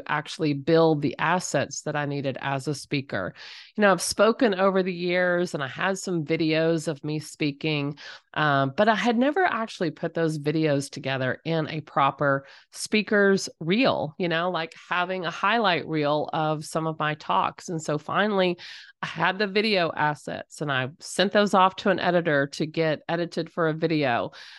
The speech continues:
I got more photos of me speaking. I built my speaker sheet so that people could know the types of things that I talked about. So when I was calling and making those asks,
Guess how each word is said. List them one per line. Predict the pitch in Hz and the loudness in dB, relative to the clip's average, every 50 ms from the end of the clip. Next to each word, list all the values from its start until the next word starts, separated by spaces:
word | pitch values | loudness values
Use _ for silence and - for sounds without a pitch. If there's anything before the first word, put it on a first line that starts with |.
| - - - | -20 -8 -2
I | - 170 170 165 160 160 160 160 156 156 151 | 0 2 4 4 4 2 0 -2 -4 -6 -2
got | - 175 180 185 - | 2 2 2 2 2
more | 220 214 214 208 | 2 0 0 0
photos | - - 202 196 208 208 196 190 180 175 170 156 - | 0 0 0 2 2 2 2 2 2 0 -2 -4 -4
of | 160 147 156 | -6 -6 -6
me | 147 147 151 147 | -6 -8 -8 -8
speaking. | - - - - 156 151 151 - 151 143 135 139 143 - | -10 -12 -8 -6 -6 -6 -4 -4 -4 -4 -2 -4 -4 -4
I | - 147 151 151 | -4 -2 -2 -2
built | 139 135 - - 180 190 202 202 - - - - - - - _ - | -4 -2 2 4 4 6 6 4 0 -4 -10 -20 -20 -20 -18 _ 0
my | 196 190 190 190 | 2 2 2 2
speaker | - - - - - 214 202 - - 180 175 | -2 -6 -6 -4 -2 -2 -2 0 0 0 0
sheet | - - - 170 147 139 - - | 0 -2 -2 -2 -2 -2 -4 -6
so | - - 170 165 | -8 -6 -6 -4
that | 165 160 - - | -4 -6 -6 -6
people | - 190 190 185 180 175 | -6 -6 -4 -6 -8 -6
could | - 190 165 160 | -6 -4 -2 0
know | 160 165 165 170 170 170 175 175 170 | 2 4 6 6 8 8 8 6 6
the | 170 165 | 4 2
types | 160 - - - 185 180 - - 208 | 0 0 -2 -2 -2 -2 -2 -4 -6
of | 190 - | -4 -2
things | - 180 185 196 190 185 | -2 -2 0 0 -2 -2
that | 185 175 | 0 0
I | 180 175 170 | 0 0 -2
talked | - - - 185 185 185 - - | -2 -4 0 0 0 0 -2 -4
about. | 180 - 160 151 147 143 - - | -4 -2 -2 0 -2 -2 -6 -8
So | - 156 | -6 -4
when | 151 160 160 | -2 0 0
I | 165 175 | 2 2
was | 175 170 - | 0 -2 -4
calling | - - - 220 233 247 247 247 240 226 202 | -6 -2 2 4 6 6 6 6 4 2 2
and | 190 196 | 2 2
making | 208 233 247 - 247 220 | 2 2 2 0 -2 0
those | 196 185 180 180 180 | 2 2 2 2 2
asks, | 175 156 143 156 196 - - | 0 -2 -2 -2 -4 -6 -10